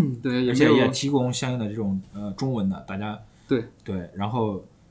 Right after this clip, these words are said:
Speaker 2: 也在就是很多页面都做了这些本地化。
Speaker 1: 对，就其实，其实这个大家知道，安卓这边的文档，中文版可能跟英文版的这个落后程度一般是比较大的。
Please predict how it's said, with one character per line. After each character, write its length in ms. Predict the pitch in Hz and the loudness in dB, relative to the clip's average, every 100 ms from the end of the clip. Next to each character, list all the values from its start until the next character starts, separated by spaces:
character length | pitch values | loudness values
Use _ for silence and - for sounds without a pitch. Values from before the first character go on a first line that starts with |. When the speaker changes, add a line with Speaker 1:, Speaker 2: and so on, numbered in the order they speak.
| _ - | _ -8
Speaker 2:
也 180 | 98 | -6
在 240 | 98 131 110 | -2 -2 -2
就 160 | 101 | -4
是 240 | 107 104 87 - | -6 -8 -8 -16
很 180 | - 113 | -8 -2
多 140 | 127 | 0
页 80 | 139 | 0
面 160 | 139 131 | 0 -2
都 80 | 127 | -2
做 140 | 131 | -2
了 60 | 110 | -2
这 60 | |
些 140 | 113 117 | -2 -4
本 160 | 87 | -4
地 80 | 98 | -4
化。 280 | 117 98 - _ - - _ - | -4 -8 -12 _ -20 -20 _ 0
Speaker 1:
对， 320 | 139 123 123 | 0 0 -2
就 280 | - 175 156 | -2 0 -2
其 200 | - 151 | -2 -2
实， 160 | 151 | -2
其 160 | 151 165 | 0 0
实 100 | 202 | 2
这 140 | 196 | 2
个 100 | 139 | 2
大 60 | 139 | 2
家 120 | 147 | 0
知 80 | 156 | 0
道， 180 | 156 131 | 0 0
安 200 | 156 156 | -2 0
卓 180 | 139 | 0
这 80 | 143 | 2
边 140 | 151 151 | 2 2
的 60 | |
文 160 | 131 143 | 0 -2
档， 200 | 123 131 | -4 -4
中 140 | - 160 | 2 4
文 120 | 156 | 4
版 220 | 135 120 | 2 -4
可 100 | - | -4
能 160 | 123 127 | -2 0
跟 160 | 151 | 0
英 120 | 160 160 | 2 0
文 120 | 170 | -2
版 140 | 117 | -4
的 80 | 120 | -4
这 80 | 135 | 0
个 60 | |
落 120 | 147 156 | 0 0
后 100 | 156 | -2
程 160 | 123 131 | -2 0
度 140 | 135 | 2
一 40 | 135 | 2
般 80 | 139 | 0
是 80 | |
比 60 | 135 | -2
较 100 | 135 | -4
大 260 | 113 151 | -2 -4
的。 60 | 113 | -4